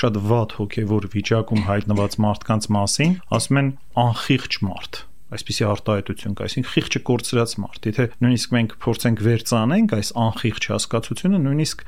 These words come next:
կարող ենք ասել, որ անխիղճ մարդ ուղղակի անաստված մարդն է, որը չունի իր մեջ ոչ մի չափանիշ, չի երկնչում Աստծուց և չի ամաչում մարդկանցից։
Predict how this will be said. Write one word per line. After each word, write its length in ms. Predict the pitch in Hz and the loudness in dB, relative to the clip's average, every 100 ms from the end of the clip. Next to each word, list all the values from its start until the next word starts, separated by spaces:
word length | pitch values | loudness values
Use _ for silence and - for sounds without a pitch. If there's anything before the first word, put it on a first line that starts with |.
| - | 0
կարող 200 | 117 123 | 2 4
ենք 140 | 120 117 | 2 2
ասել, 200 | 160 123 | 2 2
որ 100 | 117 117 | 2 2
անխիղճ 340 | 117 - 123 - | 2 0 -2 2
մարդ 200 | 175 180 123 | 0 2 2
ուղղակի 320 | 120 123 156 | 2 0 0
անաստված 640 | 123 123 120 - 147 147 | 2 2 0 0 0 2
մարդն 560 | 113 117 117 - - 98 | 4 4 2 0 -8 -10
է, 40 | - - | -10 -4
որը 160 | 117 113 | 0 0
չունի 300 | - 135 147 | 2 2 4
իր 120 | 123 127 | 4 2
մեջ 160 | 117 | 2
ոչ 180 | 131 143 - | 0 0 2
մի 120 | 127 | 0
չափանիշ, 600 | - 120 - 110 98 - - - - | 2 0 0 0 0 -2 -4 -6 -10
չի 180 | - - 117 | -2 2 4
երկնչում 540 | 117 110 120 - 117 117 113 | 2 2 0 2 0 0 -2
Աստծուց 540 | - - 160 170 - | -4 0 2 2 0
և 200 | 117 107 | -2 0
չի 120 | - 120 | 0 2
ամաչում 540 | 113 117 110 - 123 120 - 104 | 4 4 2 2 0 0 0 0
մարդկանցից։ 720 | 101 - 104 98 - - - | 0 -2 -4 -4 -6 -8 -10